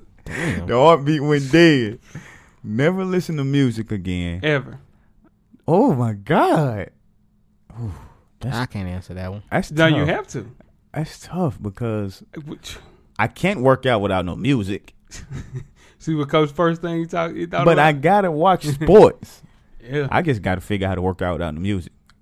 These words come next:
Speaker 3: Yeah, I had to, ooh, no music, though?
Speaker 2: I just gotta
Speaker 3: Yeah,
Speaker 2: figure it
Speaker 3: I
Speaker 2: out.
Speaker 3: would, I would just have to listen to
Speaker 2: I,
Speaker 3: podcasts for
Speaker 2: yeah,
Speaker 3: the rest
Speaker 2: I
Speaker 3: of
Speaker 2: just
Speaker 3: my
Speaker 2: gotta
Speaker 3: life.
Speaker 2: figure it out, man.
Speaker 3: I have
Speaker 2: No
Speaker 3: to go
Speaker 2: more
Speaker 3: with it.
Speaker 2: basketball or football
Speaker 3: No
Speaker 2: ever?
Speaker 3: sports. No sports,
Speaker 2: Just
Speaker 3: period.
Speaker 2: nothing.
Speaker 3: You know, there's dudes that walk around that don't watch sports.
Speaker 2: Yeah.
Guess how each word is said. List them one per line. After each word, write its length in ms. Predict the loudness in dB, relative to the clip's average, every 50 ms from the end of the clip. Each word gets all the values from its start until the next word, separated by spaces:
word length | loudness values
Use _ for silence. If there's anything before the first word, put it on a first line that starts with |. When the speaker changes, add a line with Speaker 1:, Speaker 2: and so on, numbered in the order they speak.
| _ _ _ _ _ _ _
Speaker 3:
Yeah, 220 | _ -18 -12 -10
I 60 | -8 -6
had 200 | -6 -6 -6 -8
to, 120 | -10 -12 -14 _ _ -12 -6 -2
ooh, 340 | 0 0 2 0 0 -4 -8 -12
no 420 | -12 -8 -4 0 2 4 4 4
music, 540 | 4 0 -2 -4 -2 -2 -2 -4 -6 -10 -10 -10
though? 160 | -10 -8 -6
Speaker 2:
I 80 | -6 -6
just 140 | -6 -4 -4
gotta 180 | -4 -6 -6 -6
Speaker 3:
Yeah, 220 | -4 -4 -2 -2
Speaker 2:
figure 140 | -2 0 0
it 0 |
Speaker 3:
I 80 | 0 0
Speaker 2:
out. 80 | 0 0
Speaker 3:
would, 160 | -2 -6 -8 -12 _ _ _ _ _ _ _ -18
I 100 | -14 -10
would 120 | -10 -10 -10
just 160 | -10 -10 -10
have 140 | -10 -10 -10
to 80 | -10
listen 260 | -10 -10 -10 -10 -10
to 60 | -10 -6
Speaker 2:
I, 20 |
Speaker 3:
podcasts 480 | -4 -4 -2 -4 -4 -6 -8 -8 -6 -4
for 40 | -2
Speaker 2:
yeah, 120 | -2 0 0
Speaker 3:
the 60 | -2 -2
rest 140 | -4 -6
Speaker 2:
I 40 | -6 -4
Speaker 3:
of 40 | -4
Speaker 2:
just 100 | -2 -2
Speaker 3:
my 40 | -2
Speaker 2:
gotta 80 | -2 -2
Speaker 3:
life. 100 | -4 -4
Speaker 2:
figure 180 | -4 -2 -2
it 60 | 0
out, 220 | 0 -2 -2 -2 -4
man. 260 | -6 -8 -8 -8 -10 -12 _ _ -14
Speaker 3:
I 60 | -10 -6
have 100 | -2 2
Speaker 2:
No 140 | 2 2
Speaker 3:
to 40 | 4 4
go 40 | 2
Speaker 2:
more 80 | 2
Speaker 3:
with 80 | 2 0
it. 20 |
Speaker 2:
basketball 760 | 0 0 0 0 0 -2 -6 -6 -2 0 2 2 2 0 0 0
or 200 | 0 2 2 2
football 600 | 2 0 -2 -2 -2 -2 -2 -2 -2 -2 0 0
Speaker 3:
No 120 | 2 2 4
Speaker 2:
ever? 240 | 4 4 6 6 6 6
Speaker 3:
sports. 480 | 6 6 4 0 -8 -18 -20 -20 -20 _ _ -8
No 140 | -6 -6 -6
sports, 440 | -6 -2 2 4 4 4 4 2
Speaker 2:
Just 140 | 0 0 0
Speaker 3:
period. 140 | 2 4 4
Speaker 2:
nothing. 340 | 4 4 2 0 -4 -10 -12 -14 -12 -10
Speaker 3:
You 100 | -8 -6
know, 120 | -4 -2
there's 160 | -2 -2 -2 0
dudes 320 | -2 -2 -2 -2 -2 -4
that 80 | -2 0
walk 220 | 2 2 2 0
around 340 | -2 -2 -2 -2 -2 -2 -4
that 120 | -6 -4
don't 220 | -4 -4 -4 -4 -4
watch 240 | -4 -6 -6 -8
sports. 420 | -10 -10 -6 -6 -6 -6 -6 -8 -8
Speaker 2:
Yeah. 200 | -8 -6 -6